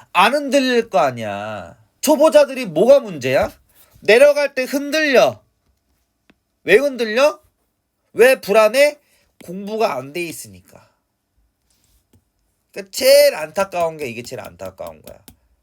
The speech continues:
그래서 여러분들 어떻게 해? 아, 제일 안타까운 결정타가 뭐야?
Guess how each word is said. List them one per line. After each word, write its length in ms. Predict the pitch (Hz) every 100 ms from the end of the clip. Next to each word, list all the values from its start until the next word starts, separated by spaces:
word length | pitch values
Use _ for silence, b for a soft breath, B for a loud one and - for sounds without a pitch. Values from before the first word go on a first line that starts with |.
| _ _ _ _ _
그래서 380 | - 175 170 135
여러분들 360 | 135 147 143 131
어떻게 400 | 104 - - 110
해? 240 | 135 190 - _ _ _ _ _ _
아, 180 | - 135 _
제일 280 | - 170 180
안타까운 560 | 139 131 165 - 156 135
결정타가 560 | 123 117 143 143 131
뭐야? 340 | 95 104 151